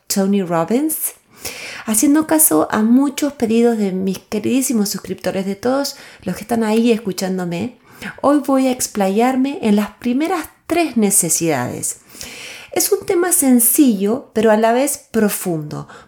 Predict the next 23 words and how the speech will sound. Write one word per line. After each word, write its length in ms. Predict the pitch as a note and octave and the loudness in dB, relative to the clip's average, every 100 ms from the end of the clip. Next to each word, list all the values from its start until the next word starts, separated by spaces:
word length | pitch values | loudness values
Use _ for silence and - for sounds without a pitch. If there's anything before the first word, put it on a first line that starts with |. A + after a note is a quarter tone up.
| _ | _
Por 160 | C4 | 2
eso 240 | D4+ D4+ E4 | 2 0 0
lo 140 | B3+ | 0
quise 260 | C4+ B3+ C4 | 0 0 2
desdoblar 640 | A3+ G3+ F#3+ A3 B3+ D4 | 2 2 0 2 2 0
en 220 | G3+ F#3+ | -2 -2
dos 180 | F#3+ A#3 | -2 -2
semanas, 560 | - F#3+ E3+ D#3 D#3 E3 | -2 -2 -2 -4 -6 -6
para 200 | F3+ F#3 | -6 -4
que 100 | G#3 | -2
sea 200 | C4+ C#4 | -2 -2
más 240 | C#4 C#4+ | -4 -6
fácil 580 | - C#4 C#4 - D4+ D#4 - - - | -4 -4 -2 0 0 -2 -12 -20 -4
la 140 | F#3 | 0
interpretación 880 | F#3+ F#3 F#3 F#3 F#3 F#3 F3+ A#3 A#3+ | 0 0 -2 0 -2 -2 0 2 2
de 100 | A#3+ | 2
lo 120 | G3 | 0
que 160 | F3+ D#3+ | -4 -8
quiero 240 | F3+ F3 | -6 -4
decir. 420 | E3+ E3 - D#3+ - - - - - | -2 -2 -2 -4 -8 -20 -20 -20 -4
Ya 460 | C4 F4+ - - _ | 0 2 0 -4 _
repito, 500 | - A3+ G#3+ - F3 | -4 -2 -2 -4 -4
es 300 | - D4 - | 0 -2 -2